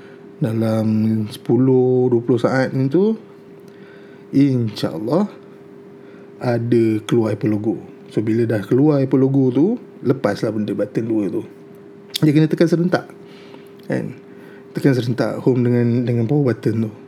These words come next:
Tekan, hold. Hold sampai nampak Apple logo. Kalau tak nampak Apple logo, okey dah.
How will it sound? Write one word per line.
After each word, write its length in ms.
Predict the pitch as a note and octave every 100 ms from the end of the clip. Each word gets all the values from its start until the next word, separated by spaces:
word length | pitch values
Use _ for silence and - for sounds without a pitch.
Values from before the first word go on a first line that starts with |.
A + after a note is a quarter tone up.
| - - - - - - -
Tekan, 400 | - G3+ A#3 A#3 - -
hold. 240 | A#2 G#2+ - - - - - - - - - -
Hold 640 | - E3 E3 E3 E3 E3 D#3+
sampai 240 | C#3+ B2+
nampak 160 | A#2 A2
Apple 160 | B2
logo. 180 | A2+ A2 - - - - - -
Kalau 260 | A2+ B2
tak 140 | A#2+ A2+
nampak 240 | C3+ -
Apple 160 | D3 D3
logo, 240 | F3+ D#3
okey 160 | C3
dah. 100 | A2+